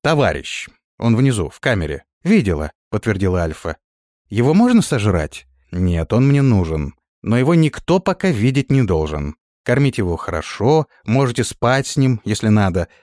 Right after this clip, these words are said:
но обращайтесь с ним как с моим родственником. Дайте ему все, что нужно. Поселите где-нибудь в закрытой комнате.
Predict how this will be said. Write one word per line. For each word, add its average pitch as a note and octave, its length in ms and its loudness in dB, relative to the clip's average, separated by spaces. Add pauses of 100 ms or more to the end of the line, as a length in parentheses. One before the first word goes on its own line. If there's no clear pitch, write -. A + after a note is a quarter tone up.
(140)
но B2 120 0
обращайтесь C3+ 560 0
с - 40 -10
ним A#2 140 4
как D3 160 -2
с - 40 0
моим D#3+ 220 4
родственником. F2+ 800 -2 (320)
Дайте F3 400 0
ему D#3 120 4
все, - 300 -4
что - 220 -2
нужно. D#2 460 -2 (200)
Поселите C4 380 0
где-нибудь B2+ 380 0
в F2+ 100 -4
закрытой C3 380 0
комнате. D2 680 -4